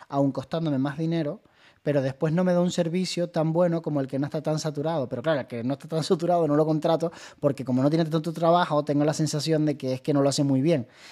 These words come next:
Entonces, como la pescadilla que se muerde la cola, ¿no?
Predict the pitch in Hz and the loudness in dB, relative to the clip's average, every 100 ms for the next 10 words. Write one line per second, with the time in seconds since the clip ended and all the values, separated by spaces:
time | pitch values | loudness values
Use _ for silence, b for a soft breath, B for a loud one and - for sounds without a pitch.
0 | B 131 127 135 160 170 151 135 123 B | B -6 -4 -4 -4 -2 0 0 -4 B
1 | B 139 131 139 - 135 151 170 160 156 | B -8 -6 -8 -6 -4 -2 -2 -2 -2
2 | 151 156 139 123 143 131 113 135 | -2 -2 -4 -2 -2 -2 -2 -6